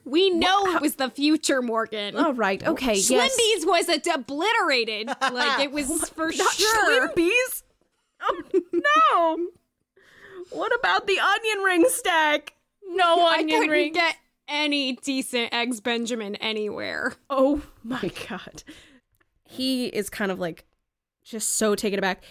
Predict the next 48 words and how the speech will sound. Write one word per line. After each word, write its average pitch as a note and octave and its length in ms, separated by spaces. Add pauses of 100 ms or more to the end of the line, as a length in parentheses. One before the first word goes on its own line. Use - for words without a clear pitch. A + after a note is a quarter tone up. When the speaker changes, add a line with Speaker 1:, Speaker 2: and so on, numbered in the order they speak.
(100)
Speaker 2:
He's A3+ 140
like, A#3 160 (280)
"I D4 120
thought F#4 320
that - 240
last C4+ 320
time C4 200
you A#3 100
said A3 400 (840)
you B3 100
talked C4 400
about G#3 380
these, G3+ 440 (100)
like, G3 300
time A#3 460
shifts, - 580 (400)
that - 140
you B3 540 (200)
weren't G#3+ 420
gone C4+ 220
for - 260
any B3 220
amount A3 240
of F#3+ 80
time. F3 400
It - 140
felt B3 340
like B3 320 (420)
a A3+ 80
specific B3 480
amount A#3 200
of G3+ 80
time G3+ 340 (140)
in A#3+ 200
the A3 80
time G#3 220
that F#3 80
you F#3+ 100
traveled A3+ 360
to, G#3+ 120
but F3+ 140
when G#3 100
you G#3 120
returned A#3 380
to A3 60
the F3 60
present A3+ 340
day, F#3+ 360